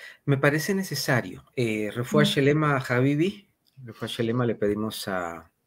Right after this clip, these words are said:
Speaker 1: a nuestro amigo que se recupere pronto, a Dios que lo ayude a levantarse pronto. Así que le mandamos un abrazo. Hoy, el día, como digo yo a manera de broma,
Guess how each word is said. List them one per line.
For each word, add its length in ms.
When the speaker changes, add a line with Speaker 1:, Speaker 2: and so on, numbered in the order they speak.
Speaker 1:
a 80
nuestro 280
amigo 260
que 100
se 220
recupere 380
pronto, 400
a 40
Dios 220
que 420
lo 100
ayude 220
a 40
levantarse 500
pronto. 500
Así 240
que 80
le 100
mandamos 580
un 280
abrazo. 460
Hoy, 340
el 160
día, 200
como 180
digo 180
yo 120
a 40
manera 340
de 80
broma, 420